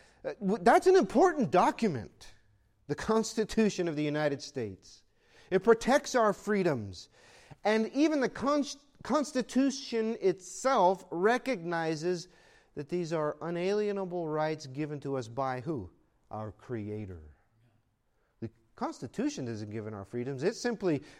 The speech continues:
makes allowances for the freedoms that have already been given to us by God. That's why this country is so wonderful. That's, that's there in our founding as a foundation of America. It's a wonderful place.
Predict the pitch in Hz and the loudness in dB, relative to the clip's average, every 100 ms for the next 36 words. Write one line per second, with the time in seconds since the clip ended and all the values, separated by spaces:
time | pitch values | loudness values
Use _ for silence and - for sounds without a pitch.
0 | - 175 185 - 160 151 170 226 196 156 | -2 -2 -2 -2 0 2 4 4 2 -4
1 | - 156 123 165 165 143 131 123 120 160 | -6 -6 -4 -4 -2 -2 -4 -4 -4 -2
2 | 135 123 123 147 160 127 120 113 101 87 | -2 -6 -8 -8 -8 -8 -10 -10 -10 -8
3 | 180 180 - _ _ _ - 196 - 196 | -8 -10 -18 _ _ _ -18 -6 2 2
4 | - - - 170 - - 131 139 139 - | 2 -12 -12 -10 -10 -10 -6 -4 -4 -4
5 | 170 165 190 269 247 - 92 82 _ 143 | -4 -4 -6 -4 -6 -8 -14 -14 _ -10
6 | 156 - 214 220 - 147 214 262 247 214 | -10 -2 -2 -2 -8 6 6 8 4 2
7 | 196 180 - 233 240 214 156 117 - - | 2 0 -2 0 2 2 0 -2 -8 -4
8 | 160 165 185 180 165 196 202 185 165 147 | -2 0 0 0 2 2 2 -2 -2 0
9 | 135 113 95 - 85 87 - _ _ _ | -2 -4 -8 -14 -18 -20 -20 _ _ _
10 | _ _ _ _ _ _ _ _ _ _ | _ _ _ _ _ _ _ _ _ _
11 | _ _ _ _ _ _ _ - 131 - | _ _ _ _ _ _ _ -16 -14 -10
12 | 117 139 135 110 - 95 | -6 -4 -4 -8 -10 -12